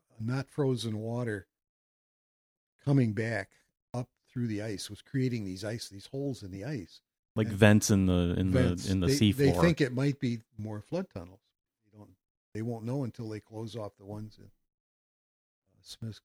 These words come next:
Speaker 1: Cove. Nobody's had enough money or enough technology up until the Laguna brothers
Speaker 2: Mm-hmm.
Speaker 1: to really look into this.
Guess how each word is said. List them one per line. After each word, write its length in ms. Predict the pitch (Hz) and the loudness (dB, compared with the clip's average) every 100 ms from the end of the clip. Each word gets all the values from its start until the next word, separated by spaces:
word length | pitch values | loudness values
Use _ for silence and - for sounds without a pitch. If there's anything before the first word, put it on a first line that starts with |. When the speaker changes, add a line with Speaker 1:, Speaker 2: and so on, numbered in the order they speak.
| _ | _
Speaker 1:
Cove. 260 | 120 117 - _ _ - | -14 -14 -16 _ _ -2
Nobody's 380 | 175 220 233 - | 2 4 2 4
had 180 | 175 147 | 2 4
enough 260 | 135 123 - | 0 -2 -2
money 500 | 123 131 127 120 104 _ | -2 -2 -2 -4 -8 _
or 140 | - 113 | -10 -8
enough 320 | 107 117 120 - _ | -6 -6 -8 -12 _
technology 720 | 120 - 113 113 117 107 104 104 | -12 -10 -8 -8 -8 -8 -12 -12
up 100 | 104 - | -14 -14
until 500 | 104 - 110 107 98 _ _ _ - | -16 -12 -10 -10 -14 _ _ _ -12
the 80 | |
Laguna 380 | 101 101 113 117 | -10 -8 -6 -6
brothers 440 | 101 104 101 107 101 | -8 -10 -12 -16 -2
Speaker 2:
Mm-hmm. 280 | 110 113 110 - _ _ _ | 2 2 2 -2 _ _ _
Speaker 1:
to 60 | 101 | -8
really 600 | 113 135 135 131 123 113 | -2 -2 0 0 -2 -6
look 180 | 101 110 - | -8 -12 -10
into 220 | 110 113 | -10 -10
this. 240 | 101 104 | -12 -16